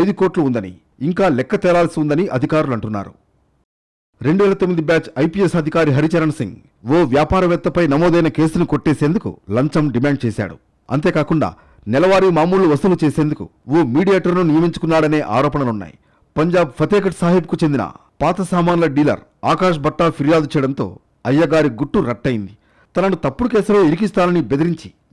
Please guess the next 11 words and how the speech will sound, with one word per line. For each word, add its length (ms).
ఎనిమిది 260
లక్షలు 280
వసూలు 300
చేసిన 200
ఐపీఎస్ 360
అధికారి 280
భులార్ 280
ఆ 40
తర్వాత 260
నెల 120
నెలా 180